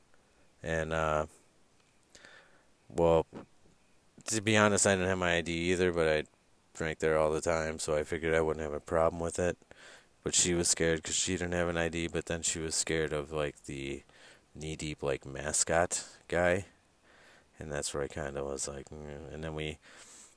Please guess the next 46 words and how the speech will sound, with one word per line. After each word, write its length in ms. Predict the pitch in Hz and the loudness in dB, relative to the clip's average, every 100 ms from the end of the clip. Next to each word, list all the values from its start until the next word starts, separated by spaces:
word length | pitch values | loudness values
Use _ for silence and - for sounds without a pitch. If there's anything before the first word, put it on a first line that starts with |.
| - | -6
went 240 | 98 101 | 0 2
somewhere 300 | 92 98 87 | 4 4 4
else, 300 | 90 92 90 | 6 6 4
and 80 | 85 | 0
she 140 | - 87 | -4 -4
didn't 120 | 80 | -4
like 200 | 80 78 | -4 0
that 200 | 80 80 | 2 4
either. 520 | 85 85 82 82 82 - | 2 4 4 2 -2 -10
And 240 | 80 80 80 | -10 -8 -4
then 320 | 78 76 73 - _ _ _ _ _ - - - - - - - - - | -4 -6 -10 -18 _ _ _ _ _ -20 -20 -20 -20 -12 -10 -10 -10 -2
got 160 | 95 | 0
her 80 | 82 | 2
to 80 | 80 | 0
go 100 | 87 | -2
on 140 | 82 | -2
Crooked 280 | - 92 78 | -4 -4 -4
Lane, 360 | 82 82 78 78 | -4 -4 -4 -6
and 220 | 76 73 - - - _ _ _ _ - | -10 -14 -18 -20 -20 _ _ _ _ -4
she 200 | - 131 | 4 6
didn't 160 | 107 | 6
like 200 | 101 98 | 2 4
that 240 | 101 92 92 | 6 6 6
either, 320 | 104 92 87 | 4 4 4
but 180 | 87 82 | 2 2
she 180 | - | 0
was 180 | 87 82 | -2 0
able 240 | 90 85 82 | 0 2 0
to 100 | 80 | 0
at 60 | |
least 240 | 80 80 92 | 0 -2 -2
hang 160 | 80 | -2
out 180 | 78 80 | -2 -4
for 160 | - 73 | -4 -6
a 60 | |
beer. 420 | 67 80 73 76 - _ _ - - _ | -2 0 0 -2 -6 _ _ -20 -20 _
And 140 | 80 80 | -6 -2
while 160 | 82 | 0
we're 120 | 78 80 | 0 -2
drinking 320 | 85 78 78 | -4 -6 -8
the 80 | 73 | -6
beer, 320 | 76 73 71 | -4 -2 -2
she 480 | - 69 67 67 65 - _ _ _ _ | -4 -6 -8 -10 -12 -18 _ _ _ _
said 260 | - - 69 | -8 -6 -4
that, 320 | 65 64 - | -4 -6 -8
uh, 280 | 65 - | -8 -8